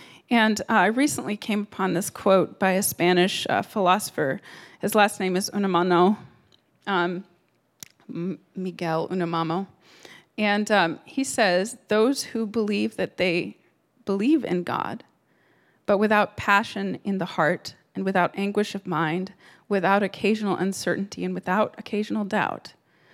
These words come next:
and even at times without despair, believe only in the idea of God and not in God himself." And if we think about the emotional dynamic range of Jesus himself, he experienced every one of these kind, and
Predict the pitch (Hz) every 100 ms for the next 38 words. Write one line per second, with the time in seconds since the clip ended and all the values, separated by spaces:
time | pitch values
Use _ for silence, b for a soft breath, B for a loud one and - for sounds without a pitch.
0 | b b b 220 196 240 254 202 - -
1 | 196 214 214 202 - - 208 - - 277
2 | 175 - - _ _ 214 214 208 - 202
3 | 208 196 180 170 185 196 175 202 - -
4 | - - - 190 170 165 - - 202 180
5 | 64 - - - - - - - _ B
6 | B B B B B B B 220 220 262
7 | 247 285 294 214 196 208 196 202 202 220
8 | 220 220 190 180 185 196 196 190 190 190
9 | 196 190 196 196 185 - 190 - 226 202
10 | 117 - - _ b b b _ - 247
11 | 208 - 214 - - 269 277 185 - -
12 | - 202 208 190 190 220 247 190 190 190
13 | - 196 180 208 208 185